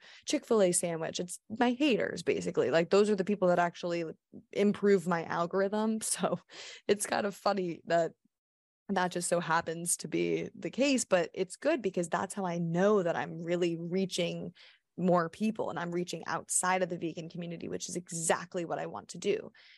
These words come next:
It's all about planting the seeds. But to kinda answer your question, your original question, the way that I do my YouTube videos is honestly, depending on what equipment I have available to me, I'll use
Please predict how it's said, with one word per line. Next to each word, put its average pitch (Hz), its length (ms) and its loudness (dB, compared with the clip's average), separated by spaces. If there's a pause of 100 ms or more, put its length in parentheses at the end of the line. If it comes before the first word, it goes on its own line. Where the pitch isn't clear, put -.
It's - 100 -4
all 311 160 4
about 285 260 0
planting 220 520 -2
the 190 100 0
seeds. - 580 -6 (260)
But - 120 2
to 247 80 0
kinda 269 260 0
answer 214 380 2
your 175 400 4 (500)
question, 196 500 -2
your 165 140 -6
original 214 300 2
question, 180 240 0
the 180 80 2
way 240 180 6
that 277 180 2
I 180 220 2
do 175 160 -6
my 170 180 -4
YouTube 165 400 -6
videos 165 540 -4
is 160 320 -2 (880)
honestly, 233 440 2
depending 202 520 2
on 180 240 0
what 175 180 6
equipment 185 460 0
I 180 60 -2
have 175 260 0
available 175 640 2
to 220 160 -4
me, 240 340 4
I'll 180 160 2
use 196 440 4